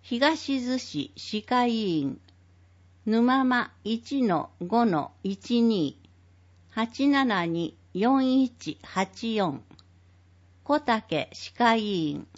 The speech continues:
桜山二の九の三三二階。八七零一八一八。武藤歯科医院。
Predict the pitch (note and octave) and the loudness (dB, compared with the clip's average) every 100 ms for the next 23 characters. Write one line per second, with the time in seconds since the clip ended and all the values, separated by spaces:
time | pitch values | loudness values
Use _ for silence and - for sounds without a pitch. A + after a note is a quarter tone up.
0 | - _ _ _ _ _ _ - A3 A3+ | -20 _ _ _ _ _ _ -2 -2 0
1 | C4+ C#4 C4+ B3+ A#3+ A3 - - _ _ | -2 0 2 0 2 0 -2 -6 _ _
2 | G3+ C4 C#4+ G#3+ D3+ - - - C4+ B3+ | 0 4 6 4 0 -4 -20 -6 0 2
3 | F#3 D3 - - - A#3 A#3+ C4 - - | 2 0 -4 -10 -4 0 4 2 0 -2
4 | A3+ C3+ - _ F3+ F3+ F3+ A#3 G#3+ F3+ | -2 -2 -6 _ -4 -4 -2 0 0 -2
5 | - - _ _ _ _ _ _ - A3 | -6 -16 _ _ _ _ _ _ -6 -4
6 | A3+ C#4 C#4+ C#4 A#3+ F3 F3+ G3+ D3+ - | -2 2 4 4 2 0 2 0 0 -4
7 | - _ _ _ G3+ G#3 - C#4 C4+ C4 | -20 _ _ _ -10 -8 -4 -2 0 0
8 | C4 E3+ - F3+ - A#3+ B3 G3 G3+ - | -2 -10 -10 -10 -8 -4 -2 -4 -6 -10
9 | - _ _ _ _ _ _ _ _ _ | -20 _ _ _ _ _ _ _ _ _
10 | A#3 C#4+ D4 A3 F3+ G3 - - A3 G#3+ | 0 2 4 4 4 0 -6 0 2 2
11 | G3 F3+ D3+ B2+ | 0 -2 -2 -6